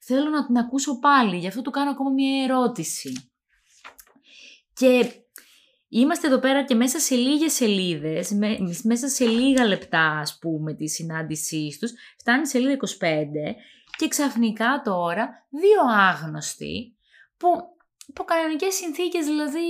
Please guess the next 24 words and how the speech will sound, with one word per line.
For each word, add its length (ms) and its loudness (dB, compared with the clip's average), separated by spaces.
τι 180 2
λες 80 4
με 100 2
κάποιον 300 -2
με-, 120 0
που 240 -8
μόλις 360 0
γνωρίζεις, 500 -2
θα 140 -6
πεις 180 -4
κάτι 260 -4
για 100 -4
το 100 -4
καιρό, 420 2
θα 120 -2
πεις 200 -6
κάτι 300 -4
για 120 -2
το 120 -6
μέρος 340 0
που 140 -12
βρίσκεσαι, 720 0
θα 120 -4
πεις 360 -4